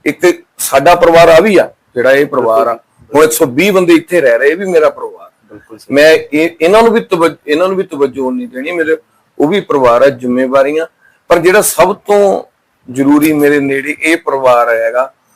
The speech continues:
Speaker 1: ਉਹ ਤਾਂ ਚਲੋ ਹੈਗਾ, ਪਰ ਉਹਨਾਂ ਨੂੰ ਸਮਝ ਆ ਵੀ ਸਭ ਤੋਂ ਪਹਿਲਾਂ ਪਹਿਲ ਇਹ, ਇਹਨਾਂ ਨੂੰ ਦੇਣੀ ਬਣਦੀ ਆ। ਤੇ ਉਹ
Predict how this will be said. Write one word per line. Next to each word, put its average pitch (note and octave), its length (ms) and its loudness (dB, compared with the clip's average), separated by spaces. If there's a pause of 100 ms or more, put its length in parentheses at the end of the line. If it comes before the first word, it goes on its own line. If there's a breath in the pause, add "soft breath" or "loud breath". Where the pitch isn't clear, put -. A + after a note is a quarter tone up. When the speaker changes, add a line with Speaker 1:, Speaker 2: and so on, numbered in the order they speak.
(260)
Speaker 1:
ਉਹ - 60 -10
ਤਾਂ D3 140 -2
ਚਲੋ C#3 280 0
ਹੈਗਾ, C3 200 4
ਪਰ D#3 140 2
ਉਹਨਾਂ F#3 360 2
ਨੂੰ A3 100 2
ਸਮਝ G#3 340 0
ਆ - 180 0 (320)
ਵੀ E3+ 160 -2
ਸਭ D#3+ 320 0
ਤੋਂ F3 140 2
ਪਹਿਲਾਂ D#3 340 0
ਪਹਿਲ C#3 460 2 (640)
ਇਹ, D3 120 0 (100)
ਇਹਨਾਂ E3+ 220 4
ਨੂੰ F3 140 0
ਦੇਣੀ B2 260 -2
ਬਣਦੀ A#2+ 420 -8
ਆ। C3 80 2
ਤੇ B2+ 140 -8
ਉਹ E3 500 0